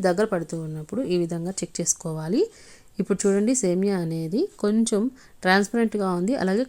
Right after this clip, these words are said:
కొంచెం తెల్లగా ఉంది. తెల్లగా ఉంది అని అంటే అవి ఇంకా ఉడకాలి అని అర్థం అనమాట. ఈ విధంగా సేమియా అంతా కూడా కొంచెం ట్రాన్స్పరెంట్గా వచ్చేంత వరకు కూడా ఉడికించుకోవాలి. అలాగే ఇది దగ్గర పడిపోతుంది.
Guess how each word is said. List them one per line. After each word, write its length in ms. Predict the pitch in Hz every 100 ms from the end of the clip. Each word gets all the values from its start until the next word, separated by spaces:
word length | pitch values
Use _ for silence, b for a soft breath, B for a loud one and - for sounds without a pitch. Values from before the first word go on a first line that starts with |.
| 233
కొంచెం 260 | 226 240 220
తెల్లగా 320 | 170 170 170 160 156
ఉంది. 160 | 156 - 190
తెల్లగా 360 | 175 196 220 220 170
ఉంది 180 | 165 175
అని 180 | 156 151 160
అంటే 200 | 156 311 - B B B - 170
అవి 160 | 208 185
ఇంకా 200 | 190 226 202
ఉడకాలి 440 | 175 170 170 170 220
అని 80 | 185 160
అర్థం 200 | 151 165
అనమాట. 300 | 156 156 156 262 370 _ _ _ _ -
ఈ 20 | 214
విధంగా 280 | 208 208 262 294
సేమియా 300 | 214 214 208
అంతా 180 | 190 220 220
కూడా 100 | 208
కొంచెం 200 | 226 202 220
ట్రాన్స్పరెంట్గా 640 | 190 185 - 190 180 185 175
వచ్చేంత 360 | 160 175 165 165
వరకు 260 | 160 160 160 -
కూడా 180 | 156 233 180
ఉడికించుకోవాలి. 880 | 170 185 185 - 165 156 151 165 302 392 B B -
అలాగే 240 | 180 180 285
ఇది 100 | 214 226 170
దగ్గర 220 | 156 190
పడిపోతుంది. 680 | 175 165 - 160 - 160 175